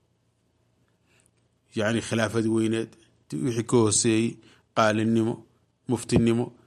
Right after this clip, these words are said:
in cilmi laga wariyo, salaad inuu dadka dujiyo, iyo wixii la mid ah. Marka, sideedaba culimadu waxay yidhahdaan, marka qofka faasiqa ah, markuu faasiq u yahay,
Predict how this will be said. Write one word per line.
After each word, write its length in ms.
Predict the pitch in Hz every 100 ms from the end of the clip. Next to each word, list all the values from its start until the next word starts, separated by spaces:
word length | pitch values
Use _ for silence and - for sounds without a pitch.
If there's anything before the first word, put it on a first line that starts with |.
| _ -
in 100 | 131
cilmi 240 | 127 127
laga 200 | 117 113
wariyo, 360 | 113 117 113 120 - - _ _
salaad 340 | - 117 123
inuu 160 | 131 117
dadka 220 | 117 -
dujiyo, 340 | 104 101 113 131
iyo 140 | 208
wixii 140 | 196 165
la 80 |
mid 140 | 156 113
ah. 100 | 80 - _ _ _ _ _ _ _ _ _ _ _ _ _ _ _ _ _ _ _ _ _ -
Marka, 160 | 143 135
sideedaba 320 | 208 190 165
culimadu 240 | 147 180
waxay 140 | 170 185
yidhahdaan, 180 | 170 170
marka 180 | 151
qofka 260 | 147 160 170
faasiqa 460 | 139 170 156 143 101
ah, 100 | 90
markuu 280 | 123 156 143
faasiq 360 | 127 180 180 -
u 140 | 226
yahay, 260 | 143 95